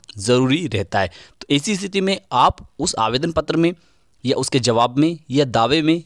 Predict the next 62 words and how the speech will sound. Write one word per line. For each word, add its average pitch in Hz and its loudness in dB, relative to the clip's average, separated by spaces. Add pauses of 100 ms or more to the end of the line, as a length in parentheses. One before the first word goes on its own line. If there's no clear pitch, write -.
या 147 2
जवाब 127 2
दावे 127 4
में 151 0
किस 151 -8
प्रकार 127 0
से 151 -6
संशोधन 127 -2 (280)
कर 147 0
सकते 143 -2
हैं, 160 2 (360)
इसके 160 -2
संबंध 143 0
में 160 2
कानून 147 0
में 139 2
प्रावधान 117 0
दिए 143 2
गए 135 2
हैं। 139 2 (360)
तो - -10
आज 147 2 (220)
उनके 143 2
बारे 127 2
में 127 2
हम 143 0
चर्चा 117 0
करने 143 0
वाले 139 0
हैं। 156 -2 (260)
आपने 113 0
चैनल 165 2
को 165 -4
सब्सक्राइब 160 0
नहीं 156 0
किया 156 0
तो 147 -8
चैनल 120 -2
को 131 -4
सब्सक्राइब 143 0
कर 156 0
लीजिए, 143 0
बेल 113 -6
आइकन 107 -2
को 151 -4
प्रेस 151 -4
कर 156 -2
दीजिए 143 -8
और 165 0
इस 151 -4
वीडियो 127 0
को 147 -8
फटाफट 117 -6
लाइक 131 -2
कर 143 -2
दीजिए, 139 -6
क्योंकि 143 -6
इस - -2
चैनल 139 -2
के 139 -4
माध्यम 123 -4
से - -4